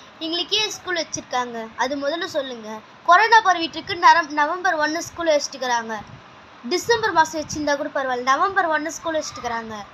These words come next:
இது எப்படிங்க எங்களால இது பண்ண முடியும்? நீங்க உடனே leave விட்டு ஆகணும். எங்க அக்காங்களுக்கும் சரி, எல்லாருக்குமே, இந்த உலகத்துல இருக்க எல்லா ஸ்கூலுக்கும் leave விட்டு ஆகணும்.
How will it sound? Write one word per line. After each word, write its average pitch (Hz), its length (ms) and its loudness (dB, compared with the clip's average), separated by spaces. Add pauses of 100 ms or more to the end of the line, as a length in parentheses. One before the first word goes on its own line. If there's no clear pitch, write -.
(520)
இது 330 320 0
எப்படிங்க 440 360 2
எங்களால 302 340 0
இது 294 180 -2
பண்ண 269 160 -6
முடியும்? 285 380 -2 (1200)
நீங்க 320 200 0
உடனே 381 360 4
leave 392 220 0
விட்டு 349 240 0
ஆகணும். 302 420 4 (320)
எங்க 262 220 2
அக்காங்களுக்கும் 381 580 4
சரி, 339 280 -2
எல்லாருக்குமே, 339 640 2
இந்த 254 360 0
உலகத்துல 330 320 -2
இருக்க 277 220 -2
எல்லா 262 260 0
ஸ்கூலுக்கும் 311 440 -4
leave 320 120 -2
விட்டு 302 240 -2
ஆகணும். 254 440 2